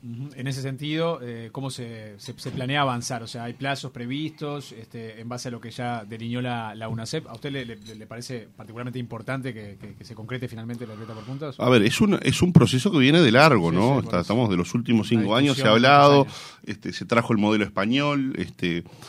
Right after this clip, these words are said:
Speaker 2: ¿por qué se va a la libreta por puntos? Bueno, porque se entiende que, eh, ya la multa, la sanción pecuniaria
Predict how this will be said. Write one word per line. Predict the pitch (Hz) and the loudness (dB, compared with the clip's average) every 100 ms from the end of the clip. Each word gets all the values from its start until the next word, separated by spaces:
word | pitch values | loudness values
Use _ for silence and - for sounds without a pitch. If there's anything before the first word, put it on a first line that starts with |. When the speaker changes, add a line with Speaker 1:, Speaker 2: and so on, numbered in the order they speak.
| - _ | -20 _
Speaker 2:
¿por | 123 | -4
qué | - | 0
se | 214 185 | 4 6
va | |
a | 175 | 8
la | |
libreta | 139 139 147 131 | 6 6 4 4
por | 117 | 2
puntos? | 117 160 151 117 | 0 0 2 2
Bueno, | 120 107 | 2 0
porque | 110 117 | -2 -2
se | 123 | -2
entiende | 113 143 180 165 147 | -2 0 0 0 0
que, | 143 147 151 - | 2 2 2 -2
eh, | 98 | -8
ya | - 160 | 0 2
la | 165 139 | 2 4
multa, | 160 139 - 98 90 | 4 2 2 2 4
la | 95 | 0
sanción | 95 107 104 - 165 | 0 0 2 2 4
pecuniaria | 156 135 113 113 135 113 95 98 120 | 2 0 4 6 8 8 6 4 2